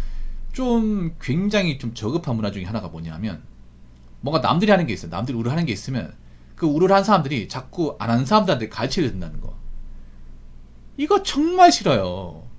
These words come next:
이거 정말 진짜 못난 거예요. 이런 행동하면 본인이 못났다 생각하시면 돼요. 근데 이런 못난 행동을 진짜 많이 합니다. 진짜 많이 해요. 여자분들 이런 거 하지 마. 여자분들 이거 많이 해. 많이 해요. 아니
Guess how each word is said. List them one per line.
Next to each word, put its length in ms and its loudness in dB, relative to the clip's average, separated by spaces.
이거 160 0
정말 420 0
진짜 160 0
못난 400 2
거예요. 180 2
이런 300 4
행동하면 380 4
본인이 240 0
못났다 300 0
생각하시면 420 -4
돼요. 140 -14
근데 160 -4
이런 180 -2
못난 260 0
행동을 340 -2
진짜 380 2
많이 200 0
합니다. 460 -8
진짜 280 -2
많이 220 -6
해요. 80 -14
여자분들 520 6
이런 160 2
거 60 2
하지 160 2
마. 120 -6
여자분들 320 4
이거 80 -6
많이 280 -4
해. 240 -10
많이 240 2
해요. 320 -4
아니 500 -2